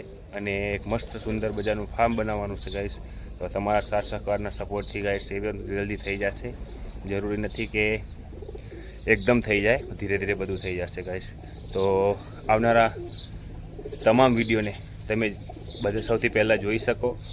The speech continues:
અને એની મજા માણી શકો. એટલે ગાઈસ, ચેનલને સબસ્ક્રાઇબ કરવાનું ના ભૂલતા. અને મળીએ ભાઈ નેક્સ્ટ વીડિયોમાં સાંજના. કોળીને કેવી રીતે નવરાવી ધોરાવી એ પણ આવશે વીડિયોમાં. તો ચેનલને સાઈ-,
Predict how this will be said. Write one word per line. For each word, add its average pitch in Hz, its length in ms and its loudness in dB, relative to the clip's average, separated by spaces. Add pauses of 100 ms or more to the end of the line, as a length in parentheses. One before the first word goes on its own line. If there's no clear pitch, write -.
(120)
અને 101 180 0
એની 104 240 2
મજા 107 280 4
માણી 120 220 2
શકો. 123 320 -2
એટલે 107 280 -2
ગાઈસ, 107 280 0
ચેનલને 110 280 -2
સબસ્ક્રાઇબ 107 440 2
કરવાનું 117 260 2
ના 120 100 2
ભૂલતા. 113 340 0 (580)
અને 104 300 2
મળીએ 117 380 6
ભાઈ 110 480 6 (160)
નેક્સ્ટ 113 240 4
વીડિયોમાં 113 360 4
સાંજના. 113 480 2 (400)
કોળીને 117 480 4 (200)
કેવી 104 180 4
રીતે 110 260 2
નવરાવી 107 380 4
ધોરાવી 104 420 2 (160)
એ 120 100 6
પણ 120 200 2
આવશે 113 300 4
વીડિયોમાં. 127 400 0 (280)
તો 101 60 -2
ચેનલને 104 340 0
સાઈ-, 107 340 4